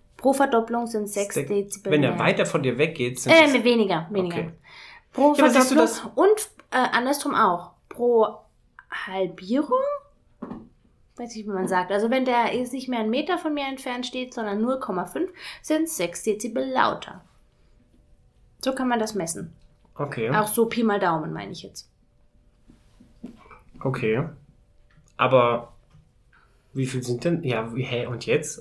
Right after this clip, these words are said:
Speaker 2: Und sechs Dezibel? Was, ja, wa-, was machen wir jetzt mit dieser Info? Wie ordnen wir die ein? Sechs Dezibel?
Speaker 1: Ich weiß nicht, wie viel die sechs Dezibel sind.
Speaker 2: Keine Ahnung. Also
Speaker 1: Mm,
Speaker 2: nicht viel?
Speaker 1: ich glaube ungefähr.
Speaker 2: <laughs>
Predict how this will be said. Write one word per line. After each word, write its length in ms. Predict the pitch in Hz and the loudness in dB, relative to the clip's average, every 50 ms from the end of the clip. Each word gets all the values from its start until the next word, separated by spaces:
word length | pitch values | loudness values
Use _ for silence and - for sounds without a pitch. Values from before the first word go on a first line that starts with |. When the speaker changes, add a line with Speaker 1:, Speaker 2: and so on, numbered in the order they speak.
| - 156 | -2 0
Speaker 2:
Und 140 | 131 131 | 0 2
sechs 260 | - 131 120 - - - | 2 0 -2 -2 -4 -4
Dezibel? 500 | 123 113 113 - - 165 165 202 190 151 | -4 -4 -4 -2 -2 0 2 2 4 4
Was, 240 | 127 117 - - - | 2 0 0 -4 -4
ja, 240 | 127 110 107 107 113 | -4 -4 -4 -6 -8
wa-, 160 | 110 104 - - | -12 -12 -12 -12
was 160 | 117 117 - | -10 -6 -4
machen 220 | 117 107 110 139 | -2 -2 0 2
wir 60 | 175 | 2
jetzt 120 | 196 196 202 | 0 0 0
mit 140 | 202 175 180 | -2 -2 0
dieser 160 | 170 165 156 | 2 2 2
Info? 400 | 156 147 - 202 202 202 - - _ _ _ _ _ _ _ _ - | 2 0 0 -2 -2 -2 -4 -16 _ _ _ _ _ _ _ _ -6
Wie 120 | 139 127 | -4 -2
ordnen 280 | 127 131 - 151 139 131 | -2 -2 -2 -2 -2 -2
wir 80 | 131 | 0
die 120 | 127 113 82 | -2 -2 -4
ein? 340 | 98 117 147 170 - - - _ _ _ _ _ _ _ _ _ _ _ _ _ - - - - _ _ _ - | -2 -2 -4 -4 -4 -8 -16 _ _ _ _ _ _ _ _ _ _ _ _ _ -20 -20 -20 -20 _ _ _ -16
Sechs 340 | - - 147 143 139 - - | -8 -4 -4 -4 -4 -4 0
Dezibel? 600 | - 131 127 127 - 147 - 240 254 254 254 - - - _ _ _ _ _ _ _ - _ _ _ _ _ _ _ _ _ - - - - | 0 2 2 2 -2 -4 -2 0 0 0 0 -2 -8 -20 _ _ _ _ _ _ _ -20 _ _ _ _ _ _ _ _ _ -20 -20 -14 -12
Speaker 1:
Ich 160 | 233 220 - | -12 -8 -6
weiß 180 | 226 208 208 214 | -6 -6 -6 -8
nicht, 160 | 220 - - | -12 -8 -6
wie 80 | 214 208 | -8 -6
viel 200 | - 214 214 208 | -6 -8 -8 -8
die 100 | - - | -8 -12
sechs 300 | - 220 220 220 - - | -8 -8 -8 -8 -8 -8
Dezibel 440 | 214 208 208 - 208 202 214 214 | -8 -8 -8 -10 -14 -12 -12 -14
sind. 420 | 208 - 214 214 208 214 - - - | -12 -12 -14 -14 -14 -16 -18 -14 -12
Speaker 2:
Keine 360 | - - - - - - - | -10 -8 -8 -8 -8 -6 0
Ahnung. 520 | 117 123 165 196 190 147 123 123 127 - | 2 4 6 6 6 6 4 2 -2 -4
Also 460 | - 135 131 131 131 127 123 127 131 - - _ _ _ _ _ _ _ _ - | -6 -4 0 0 0 0 0 -4 -8 -12 -18 _ _ _ _ _ _ _ _ -10
Speaker 1:
Mm, 400 | - 208 208 208 208 208 214 214 | -6 -6 -6 -6 -6 -4 -2 0
Speaker 2:
nicht 200 | 139 127 - - | 0 0 -2 -4
viel? 480 | - - 165 165 190 226 254 - - - _ - - _ _ - | -6 -4 0 0 0 0 -2 -4 -8 -18 _ -20 -20 _ _ -6
Speaker 1:
ich 240 | 233 233 220 - - | -6 -6 -6 -6 -8
glaube 440 | - 202 185 180 190 214 214 226 220 | -6 -4 0 2 2 2 2 0 -4
ungefähr. 840 | - 226 226 240 247 240 247 247 - 247 233 220 220 220 233 247 262 - - _ _ | -2 0 0 0 0 -2 -4 -6 -6 -6 -4 -4 -2 -2 -2 -4 -6 -8 -14 _ _
Speaker 2:
<laughs> 160 | - - 165 | 2 4 4